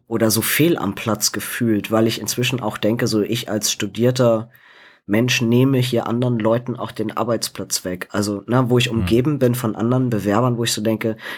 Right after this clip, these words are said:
Speaker 1: die haben das, die haben das fünfmal nötiger als ich. Aber ich finde halt auch <laughs> keinen Job. Das, das ist halt
Speaker 2: Ja.
Speaker 1: irgendwie, ah.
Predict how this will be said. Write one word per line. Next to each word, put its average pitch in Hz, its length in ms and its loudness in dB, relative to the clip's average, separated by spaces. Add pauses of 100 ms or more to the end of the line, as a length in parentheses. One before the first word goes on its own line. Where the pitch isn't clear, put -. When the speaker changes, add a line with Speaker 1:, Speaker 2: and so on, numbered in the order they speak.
Speaker 1:
die 123 160 2
haben 127 280 2
das, 120 320 -2
die 131 200 0
haben 127 160 0
das 117 160 -2
fünfmal 139 500 2
nötiger 131 540 2
als - 260 -6
ich. 117 300 -2 (880)
Aber 143 240 0
ich 170 100 -4
finde 151 240 -2
halt 156 140 0
auch 175 200 2
<laughs> - 0 -
keinen - 600 -2
Job. 175 560 -2
Das, - 140 -4 (720)
das 190 240 0
ist 220 200 0
halt - 240 -2 (100)
Speaker 2:
Ja. 196 200 2
Speaker 1:
irgendwie, 185 380 -6 (540)
ah. 339 260 0